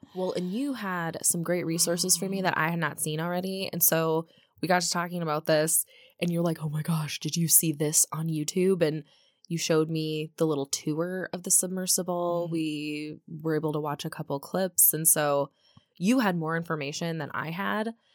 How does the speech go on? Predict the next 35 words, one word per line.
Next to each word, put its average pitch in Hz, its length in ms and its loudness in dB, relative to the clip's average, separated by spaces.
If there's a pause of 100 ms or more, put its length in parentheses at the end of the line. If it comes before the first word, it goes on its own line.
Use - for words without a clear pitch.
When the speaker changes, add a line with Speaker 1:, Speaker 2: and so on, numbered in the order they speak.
(280)
Speaker 1:
and 156 240 -2
we 180 160 -2
did 185 160 2
some 160 160 0
catch - 260 -4
up. 208 260 0 (840)
And 156 80 -2
I 160 80 -2
think 170 200 -2
now 170 220 2
we 185 160 -2
are 180 100 -2
all 175 80 0
fully 165 480 -4
informed, 160 560 -4
Speaker 2:
Yeah. 170 160 -4
Speaker 1:
and 165 180 -4
we're 160 160 -2
just, 160 260 -2
like, 151 260 -2 (340)
waiting. 151 920 -2
And 127 360 -6 (220)
Speaker 2:
We'll 175 200 -10
find 170 200 -10
out. 165 160 -6
Speaker 1:
I 160 120 0
check 165 260 -8
the 165 80 -2
internet 147 300 -6
multiple 151 500 -6
times - 260 -4
Speaker 2:
Yeah. 160 60 -4
Speaker 1:
a - 20 -8
day - 120 -8
now. - 300 -10